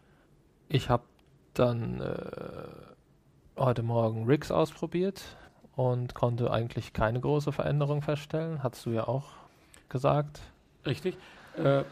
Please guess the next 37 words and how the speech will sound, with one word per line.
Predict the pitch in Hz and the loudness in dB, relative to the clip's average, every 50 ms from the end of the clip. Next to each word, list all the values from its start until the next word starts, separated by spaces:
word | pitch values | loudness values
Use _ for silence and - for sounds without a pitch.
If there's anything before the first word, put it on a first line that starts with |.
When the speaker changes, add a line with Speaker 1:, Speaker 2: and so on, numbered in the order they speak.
| - - - - - - - - 143 - | -12 -20 -20 -20 -20 -20 -20 -16 0 4
Speaker 2:
gelesen | 143 127 135 156 208 220 254 240 | 6 8 8 8 6 4 2 0
hab | 226 226 233 | 0 0 -2
ich | - - | -4 -2
dazu, | - 196 190 - - - 196 196 196 190 190 190 185 185 185 - - - - - - - - - - - | 2 2 2 2 0 -6 -6 -4 -2 0 0 0 0 -2 -2 -6 -8 -12 -20 -20 -20 -20 -20 -20 -8 -2
dass | - 156 160 - - - - - - - - - - - - 90 - - | 0 0 0 0 -6 -12 -14 -14 -16 -16 -18 -16 -18 -16 -18 -18 -8 -4
an | - 143 139 | -2 0 0
sich | 127 180 - - | 0 -2 -2 -2
die | 220 190 | -6 -6
Grafik | - - 156 165 160 185 175 - | -4 0 0 0 0 0 -4 -4
sich | - 151 147 | -4 -8 -2
tatsächlich | - 143 139 - 143 143 - 185 - | -2 -2 -2 -2 -4 -4 -4 -6 -6
nicht | 190 165 147 | -6 -8 -6
viel | - 165 151 | -6 -6 -4
verbessert | - 131 - - 117 113 - 185 196 - | -4 -4 -2 -2 -2 -2 -2 -4 -6 -4
hat, | 247 262 - - - - - - - _ - - | -6 -8 -10 -14 -20 -20 -20 -20 -20 _ -4 -2
aber | 170 147 147 170 160 | 0 4 4 4 4
dieser | 147 151 156 143 147 151 151 - - - | 4 0 -2 0 0 0 0 -2 -6 -4
Unschärfe-Faktor, | 220 233 247 247 - - 147 131 117 107 - - 120 113 110 107 110 - - - _ _ - - - 120 - - - 123 113 110 110 | -2 -2 -2 -2 -2 0 2 4 4 4 2 0 0 0 0 -2 -6 -10 -18 -20 _ _ -6 0 0 0 0 0 -2 0 0 0 0
der, | - 120 117 117 117 117 117 120 127 131 - - - | 0 0 2 4 4 4 4 2 0 -2 -4 -8 -4
aber | - 120 120 | -2 0 2
da | 127 | 2
muss | 143 151 151 | 2 2 0
man | 170 143 | 0 0
auch | 139 - - | 0 -2 -2
speziell | - - 147 - 151 135 127 | -4 -4 -4 2 2 2 4
drauf | 117 120 113 - - | 4 2 0 0 -2
achten | 180 - - - - 135 | -4 -4 -4 -6 -4 -4
und | 117 135 | -4 -2
auch | 127 113 | -2 -2
nochmal | 131 123 120 117 | -2 -2 0 -2
die | 120 - - | -2 0 2
alte | 135 - - 127 | 2 2 2 2
Version | 120 113 107 110 131 160 180 156 | 0 0 0 0 -2 -2 -2 -2
dann | 147 147 | -4 -4
theoretisch | - 135 113 107 113 120 117 - - - | -4 -4 -4 -2 -4 -4 -4 -6 -12 -14
sich | - 104 - - | -14 -14 -10 -10
anschauen. | 120 117 - - 123 131 170 | -8 -8 -6 -4 -4 -4 -4